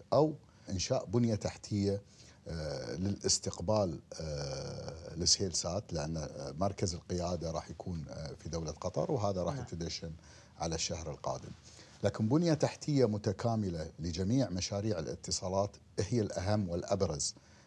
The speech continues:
Speaker 1: اللي أنجزناها هذه السنة. ألفين كيلومتر من الألياف الضوئية تغطي،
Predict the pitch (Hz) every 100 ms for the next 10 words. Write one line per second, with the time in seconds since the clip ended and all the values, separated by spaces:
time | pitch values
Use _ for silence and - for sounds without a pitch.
0 | - 85 87 95 87 85 - 98 85 87
1 | 76 82 78 76 78 - 76 - - -
2 | - - - 87 143 139 - 123 120 120
3 | - 104 - - - _ - - - -
4 | - 95 101 95 95 101 107 - 80 -
5 | 82 98 92 87 - - 98 - 95